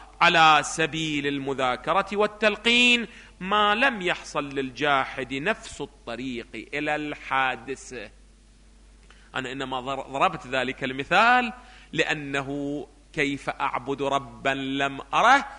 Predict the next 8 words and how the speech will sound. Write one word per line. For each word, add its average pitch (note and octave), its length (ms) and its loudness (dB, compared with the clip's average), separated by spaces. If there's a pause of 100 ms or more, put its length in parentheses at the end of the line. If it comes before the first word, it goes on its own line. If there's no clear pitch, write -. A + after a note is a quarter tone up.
(140)
ذاك B3 200 4
مو D#4 240 2
علم F3 360 2
بعد، B2+ 300 -2
ذاك F3+ 220 2
شنو؟ A#3 380 -6 (1300)
ذاك C3+ 180 -8
وجدان. C#3 920 -6